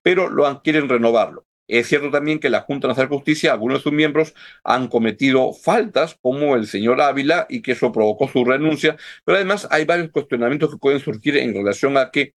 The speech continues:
la Junta Nacional de Justicia no tuvo el papel que se esperaba que tuviera, pero eso no en modo alguno justifica lo que el Congreso quiere hacer de capturar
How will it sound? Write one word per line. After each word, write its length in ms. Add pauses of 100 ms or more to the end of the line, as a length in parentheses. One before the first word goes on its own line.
(220)
la 80
Junta 340
Nacional 200
de 100
Justicia 460 (300)
no 220
tuvo 180
el 100
papel 360
que 120
se 80
esperaba 520
que 100
tuviera, 500 (300)
pero 160
eso 160
no 160
en 160
modo 180
alguno 480 (100)
justifica 540
lo 140
que 80
el 80
Congreso 400
quiere 160
hacer 220
de 180
capturar 640